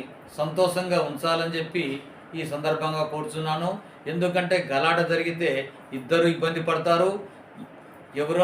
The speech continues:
నాయకులు చెప్పారని చెప్పి మనం ఆ నాయకుల ఆదేశానుసారం వెళ్తే మనం మాత్రం చనిపోతాము. దేవుడు జన్మనిస్తాడు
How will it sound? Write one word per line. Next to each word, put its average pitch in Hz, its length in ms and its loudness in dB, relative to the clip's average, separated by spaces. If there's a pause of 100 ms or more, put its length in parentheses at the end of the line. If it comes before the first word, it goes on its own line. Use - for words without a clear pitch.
(120)
నాయకులు 170 400 4
చెప్పారని 165 460 0
చెప్పి 160 260 0 (420)
మనం 151 200 2 (520)
ఆ 147 40 10 (140)
నాయకుల 165 380 4 (140)
ఆదేశానుసారం 156 1000 2
వెళ్తే 139 320 -2 (520)
మనం 156 180 0 (120)
మాత్రం 160 360 2
చనిపోతాము. 151 600 -2 (500)
దేవుడు 180 380 4 (500)
జన్మనిస్తాడు 175 600 4